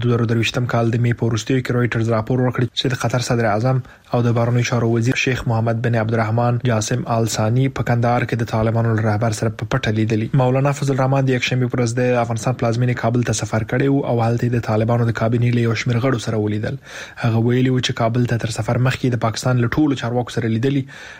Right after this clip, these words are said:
او د پاکستان د حکومت دریځ او غوښتنې به د طالبانو له مشرتابه سره شریکوي. د پاکستان حکومتي چارواکو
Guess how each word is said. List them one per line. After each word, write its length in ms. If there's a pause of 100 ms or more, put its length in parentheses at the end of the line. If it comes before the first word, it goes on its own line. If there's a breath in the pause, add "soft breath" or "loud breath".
(120)
او 180
د 100
پاکستان 340
د 80
حکومت 320
دریځ 220
او 180
غوښتنې 380
به 100
د 140
طالبانو 420
له 120
مشرتابه 440
سره 200
شریکوي. 440 (720 loud breath)
د 100
پاکستان 460 (240)
حکومتي 460 (100)
چارواکو 500